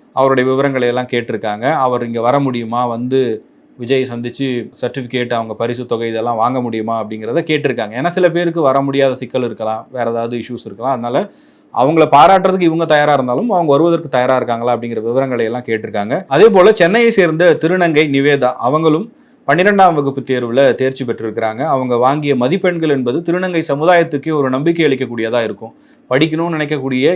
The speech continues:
எண்ணற்ற திருநங்கைகள் அடுத்தடுத்த தேர்வுகள்ல இன்னும் சிறப்பா செய்யக்கூடிய ஒரு முயற்சியை அவங்க பண்ணுவாங்க. அப்படிப்பட்ட அவங்களையும் கூப்பிட்டு பாராட்டணும் இல்லையா? இவங்க டாக்டர் ஆகணும்னு நினைக்கிறாங்க, நீட் தேர்வு எழுதியிருக்கிறதா சொல்றாங்க. So இவங்களையும் கூட விஜய் சந்திக்க வாய்ப்பு இருக்கு.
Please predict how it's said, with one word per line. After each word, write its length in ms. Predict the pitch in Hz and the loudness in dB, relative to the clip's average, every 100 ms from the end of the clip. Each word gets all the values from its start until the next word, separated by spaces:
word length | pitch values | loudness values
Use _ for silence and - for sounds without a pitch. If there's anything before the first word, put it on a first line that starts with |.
| 131 | 0
எண்ணற்ற 300 | 139 156 170 | -2 -2 -4
திருநங்கைகள் 560 | 151 147 147 135 127 165 - _ _ - | -2 -2 -2 -2 -2 -4 -8 _ _ -2
அடுத்தடுத்த 520 | 123 147 151 147 143 151 | -2 2 0 2 0 2
தேர்வுகள்ல 440 | 165 156 151 147 | 2 0 2 2
இன்னும் 180 | 139 139 | 2 0
சிறப்பா 300 | 135 135 147 131 | 0 4 4 4
செய்யக்கூடிய 360 | 131 127 123 131 | 0 -6 -2 0
ஒரு 140 | 170 131 | 2 0
முயற்சியை 400 | 131 135 135 123 | 0 -2 -2 -2
அவங்க 160 | 113 | -2
பண்ணுவாங்க. 380 | 113 117 110 104 170 - _ _ - | -6 -4 -2 -2 -4 -4 _ _ -2
அப்படிப்பட்ட 540 | 127 170 156 147 131 127 | 0 2 0 -2 2 2
அவங்களையும் 420 | 127 160 196 190 180 | 4 2 2 -2 -4
கூப்பிட்டு 240 | 160 139 | -6 2
பாராட்டணும் 380 | 135 131 123 123 | 2 2 0 -6
இல்லையா? 160 | 113 147 | -2 0
இவங்க 160 | 135 | 0
டாக்டர் 340 | 120 143 - 170 | 4 4 6 6
ஆகணும்னு 300 | 147 147 139 | 6 4 0
நினைக்கிறாங்க, 380 | 127 123 120 139 135 | -2 0 -2 -2 -2
நீட் 180 | 160 156 | -2 -2
தேர்வு 200 | 147 139 | 0 0
எழுதியிருக்கிறதா 520 | 127 127 120 120 120 120 | 0 -2 -2 -2 -2 -4
சொல்றாங்க. 340 | 120 117 110 175 - _ _ | -4 -2 -2 -8 -12 _ _
So 40 | 135 127 | -4 0
இவங்களையும் 480 | 160 208 208 185 151 | 2 2 2 2 -2
கூட 140 | 135 202 | -2 -2
விஜய் 300 | 143 151 139 | -2 -4 -4
சந்திக்க 380 | 120 117 127 110 | -8 -4 -2 -2
வாய்ப்பு 240 | 104 104 | -2 -6
இருக்கு. 180 | 101 | -4